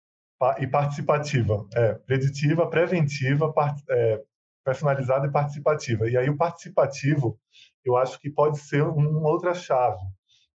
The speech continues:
que é, é, questionar as pessoas, na verdade, a ouvir as pessoas sobre o que elas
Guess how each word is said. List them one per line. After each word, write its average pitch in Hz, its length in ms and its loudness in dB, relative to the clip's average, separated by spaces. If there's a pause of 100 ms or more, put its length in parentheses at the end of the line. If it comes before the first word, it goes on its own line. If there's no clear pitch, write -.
(120)
que 131 180 0
é, 113 400 2 (220)
é, 107 520 2 (1120)
questionar 156 420 0
as 185 120 -2
pessoas, 160 440 -2
na 151 60 0
verdade, 143 360 2
a 165 180 0
ouvir 160 480 0
as 190 140 0
pessoas 151 400 -2
sobre 160 220 0
o - 20 -2
que - 120 -6
elas 147 420 0